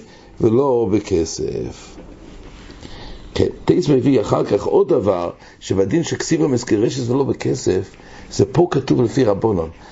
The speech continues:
אבל יש, יש סוברים, אומר תוספות, לא יעשה אלא רוב, אלא אביי נפקא ליה פרק כמה דקידושין מסבורה, דאין סנגל נעשה קטגור. זה סבורה בגמרא, ש-,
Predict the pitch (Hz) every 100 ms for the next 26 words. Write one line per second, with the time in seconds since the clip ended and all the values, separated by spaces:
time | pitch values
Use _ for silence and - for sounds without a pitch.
0 | - - 87 98 123 - - 302 - 320
1 | 277 - - 147 185 - 143 107 139 156
2 | 113 101 - 143 143 - 95 95 - -
3 | - - 117 135 - 135 120 113 104 92
4 | 90 90 87 127 175 117 127 - 117 101
5 | 110 98 120 135 131 107 123 - 135 131
6 | - 147 151 87 - - - 107 107 107
7 | 98 120 110 107 170 175 180 151 123 131
8 | 135 123 131 - 98 90 87 78 78 82
9 | - - - - - - - 123 - 175
10 | 185 117 104 101 107 151 110 92 92 -
11 | - - - -